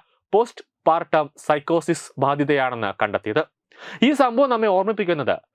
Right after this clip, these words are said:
പ്രസവശേഷം ഒരു സ്ത്രീ ശാരീരികമായി മാത്രമല്ല മാനസികമായും വലിയ മാറ്റങ്ങളിലൂടെയാണ് കടന്നുപോകുന്നത്. പ്രസവശേഷമുള്ള മാനസിക പ്രശ്നങ്ങൾ,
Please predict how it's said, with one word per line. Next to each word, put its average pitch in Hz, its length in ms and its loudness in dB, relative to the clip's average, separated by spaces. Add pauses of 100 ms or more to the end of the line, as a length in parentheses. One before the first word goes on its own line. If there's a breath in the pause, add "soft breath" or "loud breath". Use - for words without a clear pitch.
(260 loud breath)
പ്രസവശേഷം 220 720 0 (120)
ഒരു 170 160 4
സ്ത്രീ 185 380 -2 (240)
ശാരീരികമായി 190 800 0
മാത്രമല്ല 156 540 -2 (260)
മാനസികമായും 170 800 -2 (240)
വലിയ 151 240 2
മാറ്റങ്ങളിലൂടെയാണ് 143 1000 -2 (100)
കടന്നുപോകുന്നത്. 110 540 -2 (920)
പ്രസവശേഷമുള്ള 160 800 2 (240)
മാനസിക 147 480 -2
പ്രശ്നങ്ങൾ, 156 480 -2